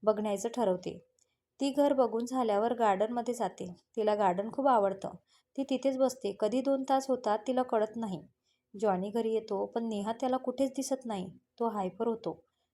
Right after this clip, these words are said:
त्याला असं बघून टोनीला घाम सुटतो. जॉनी रागात म्हणतो, "जुही आंटी, नेहा कुठे आहे?" जुही म्हणाली, "सर, त्या घरातच होत्या. आम्ही किचनमध्ये होतो." जॉनी म्हणतो, "टोनी, चेक कर कॅमेरा. मला ती माझ्यासमोर हवी आहे.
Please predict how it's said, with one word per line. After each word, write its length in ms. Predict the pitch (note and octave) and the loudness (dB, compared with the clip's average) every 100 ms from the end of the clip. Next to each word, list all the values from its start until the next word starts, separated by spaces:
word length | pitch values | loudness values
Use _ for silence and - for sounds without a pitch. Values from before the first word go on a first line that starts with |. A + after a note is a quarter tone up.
| _ - | _ -2
त्याला 200 | A3 C4+ | 4 4
असं 240 | C4 C#4 | 4 4
बघून 240 | C4 C4 | 4 4
टोनीला 420 | C4 B3 G3+ G#3 A3 | 2 2 2 0 0
घाम 260 | A#3 G#3 | -2 -6
सुटतो. 440 | - E3+ - D#3+ - _ _ _ _ _ | -6 -12 -10 -12 -14 _ _ _ _ _
जॉनी 260 | G3+ F3+ G#3 | -2 0 0
रागात 220 | G#3+ G#3 G#3+ | 0 0 -4
म्हणतो, 400 | G#3+ G3 G3 G3+ _ _ G3+ | -8 -8 -10 -12 _ _ -2
"जुही 260 | B3 C#4 D4+ | 2 4 4
आंटी, 500 | C#4 C4+ C4+ - - _ _ - | 2 0 -4 -6 -10 _ _ -8
नेहा 300 | G#3+ A3+ C#4 | -4 0 0
कुठे 260 | C#4 C4+ C4+ | 0 2 2
आहे?" 340 | A#3 A3 A3+ - _ - G3 | 2 0 -6 -10 _ -10 0
जुही 260 | G#3+ G#3 | 0 2
म्हणाली, 460 | A#3+ A3+ G3+ G3+ A#3+ | -2 -2 -2 -2 -4
"सर, 240 | - C4 | 0 0
त्या 200 | C4 C4+ | 2 0
घरातच 480 | A#3+ A3+ G3 A3 B3 | 2 2 2 0 -4
होत्या. 300 | C4+ A#3+ A3 - _ _ - | -2 -2 -4 -6 _ _ -2
आम्ही 200 | B3+ C#4 | 0 0
किचनमध्ये 500 | C#4+ C#4 D4+ D4+ C#4 | -4 -4 -2 -2 0
होतो." 400 | C4 B3 G#3+ A3+ - _ _ _ F#3+ | 0 0 -6 -8 -14 _ _ _ -4
जॉनी 240 | A3 F#3+ A3+ | 0 0 -2
म्हणतो, 280 | A3+ G3 | -4 -2
"टोनी, 360 | A3 B3 A#3+ B3 | 0 2 2 0
चेक 340 | B3+ B3 B3 | 0 -2 0
कर 100 | B3+ | -2
कॅमेरा. 440 | B3 A3 G3 G3 G3+ - _ _ G#3 | 0 -2 0 -2 -2 -6 _ _ -2
मला 220 | G3+ A3 | 2 2
ती 140 | B3 | 0
माझ्यासमोर 600 | A#3 G#3 G#3+ A3+ G3+ G#3 | -2 -2 -4 -4 -2 0
हवी 260 | A3+ G#3 G#3+ | 0 0 0
आहे. 240 | G3+ F#3+ | 0 -2